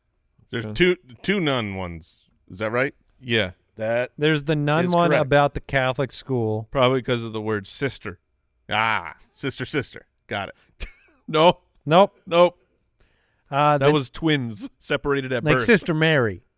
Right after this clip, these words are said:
Speaker 2: Yeah.
Speaker 1: Yeah.
Speaker 2: There you go.
Speaker 4: Nun candidate.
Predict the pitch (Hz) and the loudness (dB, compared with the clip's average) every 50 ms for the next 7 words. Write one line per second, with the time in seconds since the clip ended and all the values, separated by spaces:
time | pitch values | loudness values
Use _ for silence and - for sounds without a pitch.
0 | _ _ _ _ _ _ - 107 123 123 117 104 90 - _ _ _ - 107 107 | _ _ _ _ _ _ 0 4 6 6 6 4 2 -2 _ _ _ -10 -8 -8
1 | 101 98 95 92 - _ - 156 139 156 165 185 214 214 - - 208 214 214 208 | -6 -6 -8 -8 -10 _ -8 -2 2 4 4 4 2 0 0 0 0 0 0 0
2 | 202 208 208 208 - | 0 0 0 0 -2